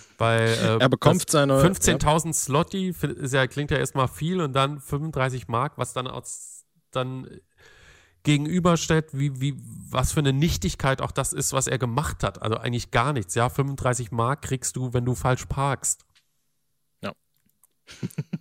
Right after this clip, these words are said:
Speaker 2: Äh, er bekommt sein, er bekommt seine Waffen zurück und will nach Tokio,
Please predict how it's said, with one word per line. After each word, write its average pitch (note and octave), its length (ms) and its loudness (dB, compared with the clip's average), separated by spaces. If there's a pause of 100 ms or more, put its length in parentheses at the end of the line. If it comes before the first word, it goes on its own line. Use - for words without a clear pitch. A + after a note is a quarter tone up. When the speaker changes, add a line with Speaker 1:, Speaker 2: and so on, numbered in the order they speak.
(600)
Speaker 2:
Äh, C3 200 2
er C3+ 120 2
bekommt C#3+ 380 2
sein, C#3 220 2
er B2+ 100 -2
bekommt D3 320 0
seine C3 240 0
Waffen C3 240 0
zurück C3+ 340 -4
und G#2+ 120 -2
will A#2+ 100 2
nach A#2+ 140 -2
Tokio, B2+ 580 -2